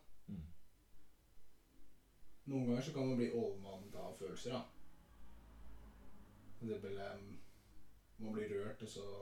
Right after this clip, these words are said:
Speaker 2: gråter man litt, liksom. Eller gråter.
Speaker 1: Mm.
Speaker 2: Jeg, jeg får i hvert fall noen ganger sånn at jeg blir rørt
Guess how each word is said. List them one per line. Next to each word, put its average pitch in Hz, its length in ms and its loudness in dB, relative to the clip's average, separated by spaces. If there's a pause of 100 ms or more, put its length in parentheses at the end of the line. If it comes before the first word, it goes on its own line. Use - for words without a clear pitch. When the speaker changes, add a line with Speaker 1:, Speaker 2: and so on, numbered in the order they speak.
(1300)
Speaker 2:
gråter 107 440 2
man 98 240 -4
litt, 120 160 0
liksom. 147 300 4 (480)
Eller 107 180 0
gråter. 101 640 0 (460)
Speaker 1:
Mm. 175 200 2 (220)
Speaker 2:
Jeg, 127 300 6
jeg 135 340 8
får 120 220 8
i 120 40 10
hvert 117 140 6
fall 113 120 6
noen 107 160 6
ganger 107 140 -2
sånn - 140 -2
at 101 60 2
jeg 104 80 0
blir 104 240 2
rørt 110 420 2